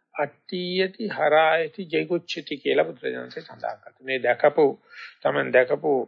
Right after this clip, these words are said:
පහළ වෙච්ච මේ මනාපය අඳුනා ගන්නවා දුකක් වශයෙන්. එහෙම නැත්නම් අමනාපයක් පහළ වුණා, ඒක දුකක් වශයෙන් අඳුර ගන්න.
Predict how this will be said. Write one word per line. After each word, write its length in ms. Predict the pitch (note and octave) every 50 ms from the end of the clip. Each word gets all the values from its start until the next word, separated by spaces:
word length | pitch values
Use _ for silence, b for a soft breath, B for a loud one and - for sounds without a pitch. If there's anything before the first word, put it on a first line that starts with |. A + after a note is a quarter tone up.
| _
පහළ 340 | - - B2+ A#2+ C#3 D3+ D3+
වෙච්ච 340 | D3+ D#3 D#3 D3 D3+ - - - D#3 C#3 B2+ B2 A#2+ _ b b b b b b b b b b
මේ 180 | - D3+ C#3+ C3+
මනාපය 640 | B2+ B2 B2+ C3+ D3 D#3 E3 F3 F3 F3 - G#3 A3 B3+ C4 A#3 - -
අඳුනා 400 | - D#3+ D#3 D#3 F#3+ F#3 G3 F#3+
ගන්නවා 360 | F#3 F#3 F#3+ F#3+ A3+ A#3 F#3 D3+
දුකක් 260 | C#3+ C#3+ G#3+ G#3+ - - - - _
වශයෙන්. 360 | - - - - - - - _ _ _ _ _ _ _ _ _ _ _ _ _ _ _ _ _ _ _ _ -
එහෙම 180 | - - B2+
නැත්නම් 260 | C3 C#3+ C3+ - C#3+ B2+
අමනාපයක් 500 | B2 C3+ C3+ C#3 C#3+ C3+ - D#3 D3+ -
පහළ 240 | - D3+ D3 E3
වුණා, 240 | F3+ F#3 G3 A#3+ C4+ - _ b b b b b b
ඒක 100 | A3+ G#3
දුකක් 180 | E3+ F3+ E3 - G#3+ G#3+
වශයෙන් 320 | - - - - B2+ A2+ G2+
අඳුර 240 | F#2+ F#2 F#2 G2
ගන්න. 200 | - - - -